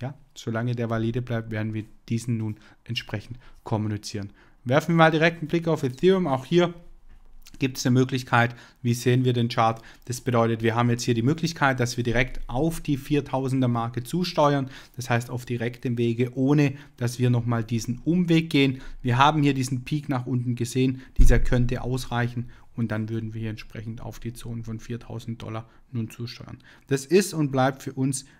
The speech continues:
sehr, sehr valide, ja, das Szenario, dass wir nochmal auf die viertausend kommen. Und sollten wir dann die viertausend sehen, dann erwarten wir einen endlichen Abverkauf für Ethereum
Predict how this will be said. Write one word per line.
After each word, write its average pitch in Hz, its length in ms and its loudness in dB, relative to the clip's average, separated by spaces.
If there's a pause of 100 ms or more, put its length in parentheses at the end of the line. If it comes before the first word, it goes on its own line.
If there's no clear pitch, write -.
sehr, 123 260 2
sehr 120 240 4 (120)
valide, 170 640 2 (160)
ja, 123 160 -2
das 135 140 -6
Szenario, 123 600 -2 (300)
dass 123 240 -4
wir 127 60 0
nochmal 120 260 -2
auf 113 100 -8
die 117 100 -8
viertausend 117 640 -4
kommen. 127 360 2 (280)
Und 123 160 0
sollten 170 440 2
wir 151 100 6
dann 135 160 2
die 127 80 -2
viertausend 123 520 2
sehen, 117 300 2 (300)
dann 127 180 6
erwarten 123 460 6
wir 113 260 0 (180)
einen 113 300 -4
endlichen 120 440 -4
Abverkauf 123 680 -8
für 180 520 2 (160)
Ethereum 147 500 2